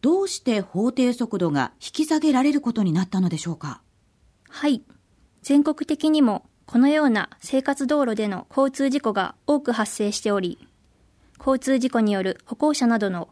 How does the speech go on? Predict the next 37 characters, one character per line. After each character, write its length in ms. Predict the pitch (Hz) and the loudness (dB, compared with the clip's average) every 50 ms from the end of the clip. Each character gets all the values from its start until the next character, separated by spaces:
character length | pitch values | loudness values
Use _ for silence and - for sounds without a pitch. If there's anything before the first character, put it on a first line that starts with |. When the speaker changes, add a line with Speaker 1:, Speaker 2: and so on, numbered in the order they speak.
| _ | _
Speaker 2:
被 140 | - - 254 | -6 -4 -2
害 240 | 247 220 208 196 185 | 0 0 0 0 -2
を 140 | 180 - - _ _ _ - | -4 -4 -6 _ _ _ -6
な 80 | 220 208 | -4 -2
る 80 | 226 | 0
べ 100 | 233 262 | 0 0
く 60 | 262 - | 0 0
抑 300 | 262 247 - - 285 294 | -2 -2 -2 -2 0 0
え 40 | |
る 80 | 262 262 | 0 0
た 100 | 262 233 | 0 0
め 140 | 233 233 214 | 0 0 0
に 240 | 196 185 - - _ - | -2 -4 -8 -12 _ -20
引 60 | - - | -10 -6
き 100 | - 262 | -4 -2
下 100 | - 254 | 0 0
げ 120 | 254 269 | 2 2
ら 80 | 262 269 | 2 2
れ 80 | 277 | 2
る 100 | 262 254 | 0 0
こ 100 | - 240 | -2 -4
と 100 | 226 233 | -2 -2
に 60 | 220 208 | 0 0
な 120 | 185 165 | 0 -2
り 80 | 170 185 | -2 -2
ま 120 | 190 214 214 | -2 -2 -2
し 80 | - | -2
た。 200 | - 190 170 - _ _ _ _ | -4 -6 -6 -8 _ _ _ _
Speaker 1:
そ 180 | - - 165 185 | -14 -10 -8 -8
う 40 | |
な 120 | 175 180 160 | -6 -8 -10
ん 40 | 143 | -10
で 100 | 131 127 | -14 -16
す 140 | - - | -16 -12
ね。 180 | 127 165 175 - - - - - - - - - - _ | -10 -10 -10 -10 -12 -18 -20 -20 -20 -20 -20 -20 -20 _
こ 120 | - - 208 | -6 -4 -2
の 200 | 208 208 196 | -2 -2 -4